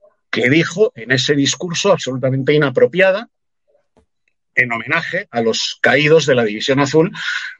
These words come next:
coincidiendo con el aniversario de la batalla de Krasnivor, el diez de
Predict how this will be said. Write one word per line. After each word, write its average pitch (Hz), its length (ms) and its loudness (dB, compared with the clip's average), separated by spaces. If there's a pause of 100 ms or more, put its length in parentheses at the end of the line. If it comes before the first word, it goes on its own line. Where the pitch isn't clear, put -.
(280)
coincidiendo 127 720 2
con 147 160 2
el 135 100 2
aniversario 117 640 2
de 123 60 8
la 113 80 0
batalla 117 400 2
de 107 120 2
Krasnivor, 147 800 -2 (460)
el 107 200 4
diez 117 380 -4 (180)
de 98 720 2